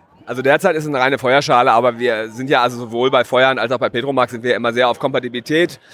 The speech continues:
äh, ähm, setzen wir und da wird's mit Sicherheit noch was geben, was das Ganze, ähm, ein bisschen funktionaler macht, ähm, sei es, äh, irgendwie vielleicht ein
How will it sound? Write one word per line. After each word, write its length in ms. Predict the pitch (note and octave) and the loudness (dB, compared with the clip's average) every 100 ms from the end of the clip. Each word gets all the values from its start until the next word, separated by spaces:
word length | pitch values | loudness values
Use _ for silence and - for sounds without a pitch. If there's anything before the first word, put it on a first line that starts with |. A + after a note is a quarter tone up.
| - - - - | -20 -20 -10 0
äh, 420 | C#3 C3+ A#2+ C#3 | 2 4 2 0
ähm, 220 | C#3+ C3+ | -2 -4
setzen 380 | C#3 D3+ E3 C#3+ | -2 -2 -4 0
wir 160 | D#3 | 2
und 80 | C3+ | 2
da 100 | B2+ | 0
wird's 140 | C3+ C3 | -2 -4
mit 140 | G#2+ | -6
Sicherheit 320 | A2+ B2 A2 | -2 0 0
noch 120 | A2+ | -2
was 160 | A#2+ - | -4 -4
geben, 260 | A2 B2 A2+ | -4 -4 -4
was 120 | G#2 | -4
das 160 | A2 | -4
Ganze, 320 | - A#2 B2 A#2+ | -2 -2 0 2
ähm, 460 | A#2 G#2+ A2 A2 | 2 0 -2 -6
ein 60 | G#2 | -12
bisschen 520 | B2 - A#2 A#2 A2 | -8 -2 -2 -2 -10
funktionaler 600 | C3+ C3+ B2+ A2+ B2+ C3 | -10 -6 -2 2 2 2
macht, 400 | A#2+ A2+ - - | 0 -2 -6 -6
ähm, 360 | G#2 A2 A2 G#2 F#2+ | -2 -2 -4 -10 -8
sei 260 | A2+ A#2+ B2+ | 0 2 2
es, 240 | A#2+ - | 0 -6
äh, 220 | - A#2 | -4 -2
irgendwie 420 | A#2 A#2+ A#2 A2+ G#2+ | -2 -2 -6 -6 -8
vielleicht 260 | B2 | -6
ein 60 | A2 | -6